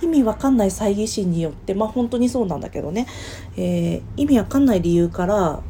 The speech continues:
相手高校もこっちの選手のこと殺そうとしてくるし、で、こちらの選手もみんな、なんかおバカさんばっかりだし、昔のチアリーダーの人格を、えー、付与されてるからね、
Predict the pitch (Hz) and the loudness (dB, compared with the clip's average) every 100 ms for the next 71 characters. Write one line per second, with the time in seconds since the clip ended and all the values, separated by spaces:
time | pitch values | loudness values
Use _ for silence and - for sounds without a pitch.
0 | - - - 180 180 202 254 240 - 143 | -12 -12 -4 -2 0 -2 0 0 0 -4
1 | 160 208 160 - - - - - - 180 | -2 0 0 -4 -8 -10 -10 -12 -8 -8
2 | - - 185 185 208 202 175 165 156 165 | -8 -4 -4 -2 0 0 -2 -6 -6 -10
3 | - 160 170 190 175 185 - 190 208 175 | -8 -6 -6 -6 -8 -10 -6 -6 -4 -6
4 | 165 - 165 151 - - - - - 233 | -6 -6 -4 -4 -8 -16 -14 -14 -4 -4
5 | 262 262 254 262 302 269 - 156 165 160 | -2 0 0 0 2 2 0 -4 -2 -2
6 | 175 185 185 175 - - - - 175 156 | -2 -2 0 0 -2 -10 -14 -8 -6 -6
7 | - 175 185 202 180 156 - 165 151 147 | -6 -2 -2 0 -4 -4 -2 -2 -2 -6
8 | 156 170 170 202 196 185 196 190 196 160 | -6 -4 -2 -2 -2 0 0 0 0 -2
9 | - 226 196 160 175 170 170 165 165 - | -2 -2 -2 -2 -4 -4 -2 0 -2 -10
10 | - - - - 180 170 160 160 - - | -18 -20 -20 -8 -4 -4 -6 -10 -12 -18
11 | - 185 175 165 156 165 165 143 139 175 | -2 0 0 -2 -4 -4 -6 -8 -8 -8
12 | 247 | -8